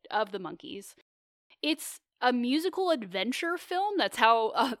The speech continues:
several places on the internet described it as I was trying to find, trying to find something to say. It's sort of a musical adventure film, but basically this film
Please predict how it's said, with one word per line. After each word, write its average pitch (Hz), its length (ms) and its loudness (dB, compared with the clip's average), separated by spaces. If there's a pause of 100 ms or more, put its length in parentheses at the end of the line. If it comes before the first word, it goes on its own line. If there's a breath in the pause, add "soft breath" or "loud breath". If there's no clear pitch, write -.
several 262 420 4
places 240 340 2
on 233 100 6
the 226 140 -2
internet 226 280 -2
described 214 640 -2
it 277 140 4
as 220 140 0
I 226 80 4
was - 120 2
trying 214 260 2
to 214 60 -4
find, 208 460 0 (560)
trying 440 260 6
to 415 80 6
find 285 420 8
something 240 540 4
to 208 80 0
say. 190 400 0
It's - 380 -4
sort 349 240 -2
of 320 80 0
a 320 80 2
musical 269 380 0
adventure 208 400 -2
film, 196 440 -4 (300)
but 254 140 6
basically 320 760 0
this 262 260 -4
film 285 500 2